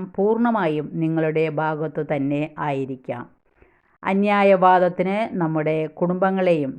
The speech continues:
തലമുറകളെയും രക്ഷപ്പെടുത്താനാവില്ല. ഇതാ സകല സമാനതാബോധങ്ങളും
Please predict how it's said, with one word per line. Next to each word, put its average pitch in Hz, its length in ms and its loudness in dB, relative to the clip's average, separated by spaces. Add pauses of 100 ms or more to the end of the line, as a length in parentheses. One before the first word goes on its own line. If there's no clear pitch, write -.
തലമുറകളെയും 175 920 2 (240)
രക്ഷപ്പെടുത്താനാവില്ല. 151 1160 -4 (680)
ഇതാ 165 300 0 (300)
സകല 170 320 2 (520)
സമാനതാബോധങ്ങളും 180 1500 4